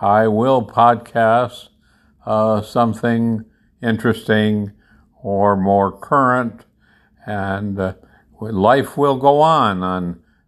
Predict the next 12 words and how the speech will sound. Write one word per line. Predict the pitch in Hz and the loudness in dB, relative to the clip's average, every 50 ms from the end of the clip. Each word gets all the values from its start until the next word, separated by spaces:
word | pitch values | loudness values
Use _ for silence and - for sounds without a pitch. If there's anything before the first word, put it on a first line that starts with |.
| _ - | _ -10
this | 127 131 127 - - - - | -8 -8 -8 -8 -8 -10 -6
earth, | 113 95 87 82 85 82 - - - _ _ _ _ _ _ _ _ _ _ | -4 -4 -2 -4 -4 -6 -10 -16 -20 _ _ _ _ _ _ _ _ _ _
but | - 92 101 - - - _ _ - - - _ _ _ _ _ _ _ _ _ _ _ _ _ _ _ _ _ _ - | -4 -4 -4 -4 -6 -12 _ _ -20 -20 -20 _ _ _ _ _ _ _ _ _ _ _ _ _ _ _ _ _ _ -8
our | - - 87 90 92 101 107 - | -2 0 0 2 2 0 0 -2
ancestors, | - 135 120 127 135 135 123 117 - - 120 107 - - - - 120 123 131 131 120 - - - _ _ _ _ _ _ _ _ _ _ - | -4 -2 0 0 0 0 -2 -4 -2 0 0 0 0 -4 -10 -8 -6 -6 -4 -6 -6 -10 -14 -20 _ _ _ _ _ _ _ _ _ _ -10
uh, | - 95 95 92 90 92 92 - | -6 -4 -2 -2 -2 -4 -6 -10
<laughs> | - | -10
or | - 98 92 98 98 - - 107 87 - | -6 -2 0 0 0 0 -2 -4 -4 -6
futures, | - - - 110 117 131 123 127 - 104 101 101 110 113 107 - - - _ _ _ _ _ _ _ _ _ _ _ - | -10 -8 -4 -2 -2 -2 -2 -4 -6 -4 -4 -2 -2 -4 -6 -8 -16 -20 _ _ _ _ _ _ _ _ _ _ _ -6
uh, | 87 90 90 90 90 104 | -4 -2 -2 -2 -2 -2
will | 110 113 107 113 135 139 135 131 123 | -2 0 2 4 4 4 4 2 0
be | 110 107 110 104 107 120 127 127 123 120 113 104 | -4 -8 -12 -8 -4 -4 -2 -2 -4 -6 -10 -14